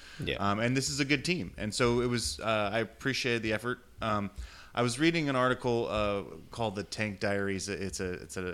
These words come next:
Speaker 2: it was written on The Ringer. It's about being a fan of the Thunder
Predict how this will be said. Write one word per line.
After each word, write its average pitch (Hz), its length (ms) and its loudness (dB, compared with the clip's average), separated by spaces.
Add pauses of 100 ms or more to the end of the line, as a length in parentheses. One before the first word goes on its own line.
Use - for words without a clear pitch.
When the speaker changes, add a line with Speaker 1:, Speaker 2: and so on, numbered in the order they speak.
Speaker 2:
it 90 60 -6
was 80 240 -10
written 101 200 -4
on 98 60 -2
The 95 80 -4
Ringer. 95 500 -2 (380)
It's - 160 -8
about 98 340 2
being 98 160 0
a 95 60 -4
fan 98 320 -2
of 87 220 -6
the 87 100 -4
Thunder 92 640 -2